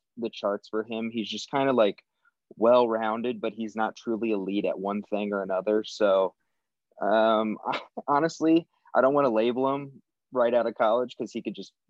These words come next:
dump on me and prove me wrong, but this reeks of Jag for me, honestly. But the fact that he has the catch tool,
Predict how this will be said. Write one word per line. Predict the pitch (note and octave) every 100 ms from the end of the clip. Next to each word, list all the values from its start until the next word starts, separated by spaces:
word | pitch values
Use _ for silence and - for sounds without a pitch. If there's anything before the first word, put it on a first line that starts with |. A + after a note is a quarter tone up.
| _ _ - C#3+
dump | A#2 A2
on | A2
me | A2
and | G#2
prove | A#2+
me | A2
wrong, | A2 A2+ B2 B2+
but | A2 G2+ F2
this | A#2 - -
reeks | G#2 A2 G2+ -
of | F#2+
Jag | F2+ F#2+ F2+ E2
for | D2+
me, | C#2+ D#2 - F#2
honestly. | E2 - - C2 - _ _ _
But | B2 -
the | A#2+
fact | C3+ B2+ -
that | B2
he | A#2
has | A2 G#2+ G2+
the | G2+
catch | - - G#2+ -
tool, | B2 A2+ A2 A2+